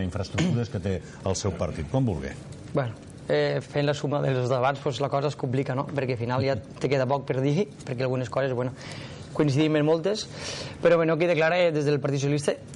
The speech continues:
Speaker 2: que és l'objectiu que portem a la dinàmica és el consens, no? Eh, jo crec que abans de fer i qualsevol tipus d'infraestructura, jo crec que s'hauria de fer una anàlisi profund si és de la necessitat o si és prioritària,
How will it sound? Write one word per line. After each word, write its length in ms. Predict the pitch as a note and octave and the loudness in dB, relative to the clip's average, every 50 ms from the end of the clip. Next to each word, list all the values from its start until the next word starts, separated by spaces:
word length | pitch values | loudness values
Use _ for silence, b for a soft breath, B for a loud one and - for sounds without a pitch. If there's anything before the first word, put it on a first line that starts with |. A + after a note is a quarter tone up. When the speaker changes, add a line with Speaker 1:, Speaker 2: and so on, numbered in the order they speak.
| - | -2
Speaker 2:
que 80 | - D#3 | 0 2
és 140 | D3+ C#3 C3 | 2 2 2
l'objectiu 640 | C3+ C3+ C3+ C#3 C#3 C#3+ C#3+ C3+ C#3+ C#3 A#2+ D#3 D#3 | 0 0 0 2 2 2 2 2 0 0 2 2 2
que 80 | C3+ D3 | 2 2
portem 280 | C#3 D3 C3 D3+ D3 D3 | 0 0 2 2 2 2
a 40 | |
la 60 | C#3+ C#3 | 2 2
dinàmica 400 | C#3 C3 C3+ C#3+ D3+ C#3+ E3 C#3+ | 2 2 0 2 2 2 2 2
és 420 | C#3 C#3+ C#3 - - - - - - | 2 0 0 -2 -2 -4 -4 -2 -2
el 80 | D#3 | 0
consens, 420 | C3+ D3+ C#3+ C3+ - C#3 C3+ A2+ A2 | 0 2 0 0 0 0 -2 0 -2
no? 100 | B2 A#2+ - - - - | -2 -4 -4 -8 -8 -4
Eh, 320 | C3 C#3 C3+ C3+ C3+ C3 B2+ | 0 0 2 2 2 2 2
jo 120 | C3 C3 | 2 2
crec 140 | C3+ D3+ C#3+ | 2 0 2
que 80 | C#3+ C#3+ | 2 2
abans 200 | B2+ C#3 C#3 C#3 | 2 2 0 0
de 80 | C3+ | -2
fer 720 | C3 D3 D3 C#3+ C#3+ C#3 C#3 C#3 C3+ C3+ C3+ C3+ C3+ C#3 - - - - - - | 0 0 0 0 2 0 0 0 0 0 0 -2 -2 -4 -6 -8 -10 -8 -4 -2
i 140 | C#3+ C#3+ | -2 0
qualsevol 360 | C#3 C#3 C3 B2+ C3+ C#3+ C#3+ B2+ | 0 0 0 0 2 0 0 0
tipus 220 | C3+ C3+ C3 C3+ | 0 0 0 0
d'infraestructura, 680 | C#3 C#3+ B2+ C3 - C#3 - C3 - - D#3+ D#3+ - - - - B B B B B B B B - | 0 0 -2 -2 -4 -4 -4 -4 -2 0 0 0 0 -2 -6 -10 B B B B B B B B 2
jo 120 | D3+ D#3+ D3+ | 4 4 6
crec 160 | D3 E3 C#3 | 6 4 2
que 60 | D3+ | 2
s'hauria 240 | C3 D3+ D3+ D#3 D3 | 2 4 4 4 4
de 60 | C#3 | 4
fer 40 | D3+ | 2
una 120 | D3+ D3+ D3 | 2 2 4
anàlisi 320 | C#3+ C#3+ D3+ D3 D3+ E3 | 4 4 4 4 2 2
profund 440 | C#3+ C#3+ - - D3 E3+ G3 A#3 A#3+ - | 2 0 0 0 0 0 -2 -2 -4 -4
si 160 | - - C3+ C3 B2+ B2+ B2+ B2 | -2 0 0 2 2 2 2 0
és 100 | A#2+ A#2 | 0 0
de 400 | B2+ B2+ - - - - C3+ C3+ | -2 -2 -2 -4 -4 -2 0 0
la 100 | C3+ C3+ | 2 0
necessitat 420 | C3 A#2+ C3 B2 C3 C#3 C#3 - | 0 0 0 0 0 0 0 0
o 100 | C#3+ C#3+ | -2 -2
si 140 | C#3 - - | -2 -2 -2
és 100 | D3 D3 | -2 -2
prioritària, 640 | - D3+ C#3+ C3+ C3+ C3 B2 C#3+ D3 D#3 E3+ G#3 B3 | -2 0 0 2 2 2 2 2 2 2 0 0 -2